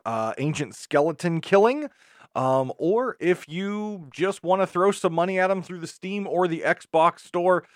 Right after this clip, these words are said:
uh, there is a sale going on right now in the Pirate Emporium. So use this time to get any of those wonderful boat,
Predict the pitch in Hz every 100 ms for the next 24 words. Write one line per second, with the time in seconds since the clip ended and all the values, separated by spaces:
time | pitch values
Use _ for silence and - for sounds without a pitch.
0 | - - - 117 120 131 135 139 131 131
1 | - - 147 151 151 131 135 135 120 123
2 | 120 127 123 120 123 120 - 107 113 113
3 | 104 127 123 107 - 110 123 117 131 -
4 | 139 135 135 151 165 240 269 220 262 254
5 | 226 - - - - 165 240 226 233 233
6 | 135 165 202 208